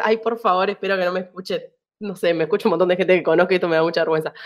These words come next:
Eh, pero la cuarentena me, me pone así. Eh,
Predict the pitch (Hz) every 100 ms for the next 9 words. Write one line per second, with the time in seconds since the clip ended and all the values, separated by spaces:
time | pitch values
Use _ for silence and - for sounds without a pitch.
0 | - - - 214 190 175 175 170 175 170
1 | 165 165 165 180 170 151 151 151 151 151
2 | 160 156 151 - 156 - - _ - 202
3 | 196 165 160